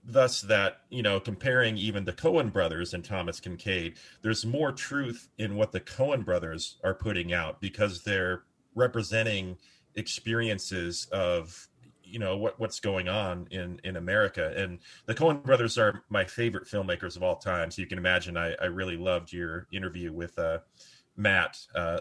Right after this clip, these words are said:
Zoller Seitz on, on the, uh, uh, that's on your website, looking closer dot org. When I was a college student and I went to a Christian college, I I remember, you know, I was a big fan of the Coen brothers back then. I, I,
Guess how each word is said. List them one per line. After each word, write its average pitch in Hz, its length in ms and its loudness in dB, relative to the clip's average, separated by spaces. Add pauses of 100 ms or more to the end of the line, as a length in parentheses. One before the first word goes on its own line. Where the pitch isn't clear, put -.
Zoller 95 340 0
Seitz 87 520 -2
on, 85 320 -4
on 85 240 -6
the, 80 280 -4 (1000)
uh, - 220 -12
uh, 82 340 -2
that's 87 180 -2
on 92 120 0
your 82 100 -6
website, 90 400 2
looking 87 240 -8
closer 87 340 -4
dot 80 320 -2
org. 92 400 -2 (520)
When 127 120 4
I 147 80 8
was 160 320 4
a 107 80 4
college 120 360 2
student 92 320 -4
and 92 120 2
I - 20 2
went 104 200 0
to 92 180 -6
a 87 40 -8
Christian - 380 -10
college, 87 680 -2 (100)
I 90 520 0 (460)
I 113 60 0
remember, 110 500 2
you - 140 -12
know, 110 120 2
I 104 40 4
was 98 120 0
a 95 40 -10
big 113 160 -2
fan 101 260 0
of 92 60 -2
the 90 60 -6
Coen 95 320 -2
brothers 85 320 -2
back 85 340 0
then. 87 320 0
I, 82 120 -2
I, - 240 -6